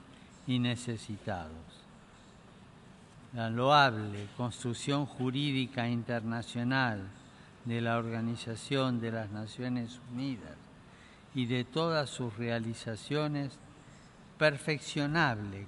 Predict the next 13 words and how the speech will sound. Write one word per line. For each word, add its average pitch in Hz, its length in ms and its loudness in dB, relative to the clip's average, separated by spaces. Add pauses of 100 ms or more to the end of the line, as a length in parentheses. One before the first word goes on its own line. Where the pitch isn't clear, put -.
como 127 220 0
cualquier 160 580 0
otra 160 380 0
obra 117 320 4
humana 113 540 2 (360)
y 139 60 2
al 127 160 4
mismo 160 360 2
tiempo 139 460 0
necesaria, 143 880 0 (880)
puede 147 340 4
ser 127 280 0
prenda 98 760 -2